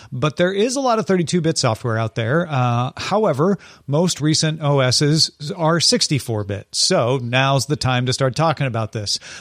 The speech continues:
Plus, virtualization can do a lot for legacy software to keep it running without having to rely on the chip to do it. So why do it at all? Well, you get rid of older support, and that leaves mo-, more room on the chip die for other features. It increases the power efficiency. It could speed up boot times.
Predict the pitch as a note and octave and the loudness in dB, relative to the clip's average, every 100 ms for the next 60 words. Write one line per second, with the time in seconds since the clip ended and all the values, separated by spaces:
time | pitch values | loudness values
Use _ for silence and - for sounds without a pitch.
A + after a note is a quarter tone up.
0 | - D4+ - A#3 - C#3+ B2+ G#2 C3+ C3+ | -2 -2 0 -2 0 -2 0 0 2 2
1 | A#2 A#2 B2+ A#2 A#2 - A#2+ A2+ A#2+ A2 | 0 -2 0 0 -2 -2 -2 -2 0 -2
2 | A#2+ - A2+ - A#2 G#2+ B2+ A2+ A#2 A#2 | -2 -2 -2 -2 -6 -2 -2 -4 -4 -4
3 | G#2+ A2 - - C#3 C3+ C3+ D3+ A#2 C#3 | -2 -6 -10 -8 -4 -2 0 -2 0 0
4 | B2+ B2 A#2 B2 A2+ A2+ A#2+ B2+ - A3 | 0 -2 -2 -2 -2 -2 -4 -2 0 0
5 | - A#2+ A2 - - C#3+ C#3+ G3 G3+ F#3+ | -2 -6 -4 -8 -4 -2 2 2 2 2
6 | F#3 F3 D3 G#2 G#2+ C3+ E3 G3 C#3 C3 | 2 2 2 0 -2 0 0 0 0 0
7 | D3+ C#3+ C#3 C#3+ C#3 B2 A#2 - F3 E3 | 2 0 2 2 2 0 -4 0 0 0
8 | - - - C3 B2 D#3+ E3 D3+ D#3 B2+ | -6 -14 -8 -2 0 0 0 0 0 0
9 | D3 D3+ E3+ C#3+ C#3+ C3 C#3+ C#3+ C3+ B2+ | 2 2 0 0 0 2 2 2 2 0
10 | B2+ - E3+ - C#3 B2 A#2+ - C3+ C#3+ | -2 0 -2 0 0 2 0 0 -2 0
11 | C3 B2+ - F#3+ G3+ G3+ F#3 - - - | 0 -2 -2 -2 2 2 2 -2 -6 -20
12 | - B2+ B2 - B2+ - A2+ A#2 - F3+ | -6 -2 -2 -4 -4 -4 -6 -6 -2 2
13 | F3+ F3 - E3 E3+ D3+ D#3+ D#3+ D#3 C3+ | 2 2 2 2 2 0 2 2 0 -2
14 | A#2+ - C3+ A#2+ G#2 A#2+ E3+ - D#3+ D#3 | -6 -4 -4 -4 -4 -2 -2 0 2 2
15 | D3+ D3+ - | 2 2 0